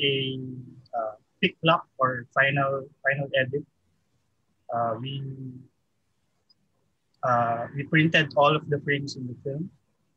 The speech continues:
So after we printed them, uh, we then, uh, did the, did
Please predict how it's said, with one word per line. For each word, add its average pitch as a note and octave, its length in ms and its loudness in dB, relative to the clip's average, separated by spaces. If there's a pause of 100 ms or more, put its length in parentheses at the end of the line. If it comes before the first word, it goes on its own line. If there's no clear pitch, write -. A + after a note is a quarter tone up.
(1200)
So C3 360 -2 (920)
after D3+ 220 2
we D#3+ 140 6
printed D#3 400 2
them, C#3 400 0 (600)
uh, B2 360 0 (200)
we C#3+ 100 -4
then, D3 520 2 (760)
uh, A#2 360 -6 (240)
did C#3 260 0
the, B2+ 460 4 (340)
did C3+ 200 0